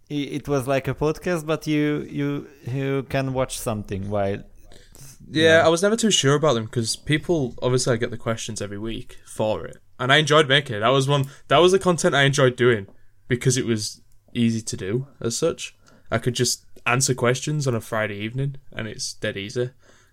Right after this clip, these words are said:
Speaker 2: Um, but I was never too sure whether people actually liked it or not because the view numbers were always way down, which is to be expected. Um,
Speaker 1: Yeah,
Speaker 2: but I
Speaker 1: it
Speaker 2: was never sure. I was just, yeah. That'll probably come back 'cause it's, I enjoyed doing it.
Speaker 1: Yeah, I, I like them.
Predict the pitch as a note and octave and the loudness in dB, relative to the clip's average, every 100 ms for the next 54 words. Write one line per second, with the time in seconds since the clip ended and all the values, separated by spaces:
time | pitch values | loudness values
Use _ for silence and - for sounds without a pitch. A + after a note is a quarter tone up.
0 | - A2 A2 A2 G#2+ - A#2+ A2 B2 C3+ | -10 -4 -2 -4 -8 -8 -2 2 2 2
1 | D3 D3+ E3 - C#3 C3+ C3 B2+ B2+ A#2+ | 0 0 0 2 4 4 4 2 0 -4
2 | - G#2+ - - A2 G2+ G#2 - E2+ A#2+ | -6 -6 -6 -6 -6 -6 -8 -6 -6 -4
3 | C3+ - - - A#2 A#2+ A#2 G#2 G#2 G#2+ | -4 -6 -14 -10 -8 -6 -8 -8 -8 -8
4 | G#2 G2+ G#2+ G#2 G2 G2 G#2 G2 F2 G2+ | -8 -10 -12 -10 -10 -8 -10 -10 -10 -12
5 | - D3+ D3 D3+ - F#3+ D3+ B2 - A#2 | -6 -2 -2 -2 0 2 2 -2 -2 -4
6 | - E2 A#2 - - - - - - - | -6 -12 -14 -16 -20 -20 -20 -20 -16 -6
7 | G#2+ G#2+ G2+ - _ A2 G#2 B2 C#3 D#3 | -4 -4 -8 -14 _ -4 0 2 2 0
8 | D3 D3+ C3+ A2+ - - - - - - | 0 0 0 -2 -8 -20 -20 -20 -16 -10
9 | A2+ A2+ - - - F#2+ A2 - - E3+ | -8 -8 -10 -8 -6 -6 -8 -6 2 2
10 | - B2 G2+ G#2 G2+ G#2 - - G2 - | 2 0 -2 -6 -4 -6 -6 -10 -8 -8
11 | - - - - - - - G#2 G2+ F#2+ | -8 -10 -12 -12 -12 -14 -8 -6 -6 -6
12 | F#2+ F2+ G2+ F#2+ - - - - - - | -6 -8 -8 -10 -14 -20 -20 -20 -16 -8
13 | D3+ G2 G2+ G#2 A2 F#2 F#2 F2+ | -6 -4 -6 -8 -8 -8 -12 -14